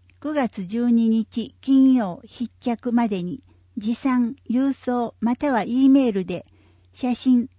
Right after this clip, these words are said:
ツーエル版、データの場合は、一メガバイト以内、裏面に一、住所、二、名前、三、電話番号、四、一言コメント、希望者のみ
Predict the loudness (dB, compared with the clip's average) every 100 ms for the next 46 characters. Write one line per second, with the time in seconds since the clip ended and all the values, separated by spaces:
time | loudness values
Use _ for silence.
0 | _ -4 -2 0 0 0 -2 -2 -4 -8
1 | _ _ -8 -4 -4 -2 -2 -2 -4 -6
2 | -4 -4 -4 -8 -12 _ _ _ _ _
3 | -12 -2 4 4 4 -2 -4 -4 -6 -8
4 | -8 0 2 2 -2 -14 _ _ _ _
5 | -2 2 2 2 0 -2 -4 -8 -12 -14
6 | -8 -8 -8 _ _ -6 -2 0 -2 -4
7 | -8 -8 _ 0 2 2 -2 -2 2 2
8 | 2 -2 -4 -10 _ -4 0 0 -2 0
9 | 4 4 4 0 -2 -4 -6 -8 -10 -14
10 | _ -6 -2 0 -2 -8 _ -12 -6 -4
11 | -4 -8 -8 -4 -2 0 -2 -4 -8 -8
12 | _ _ -8 -4 -2 -4 -4 -4 -4 -4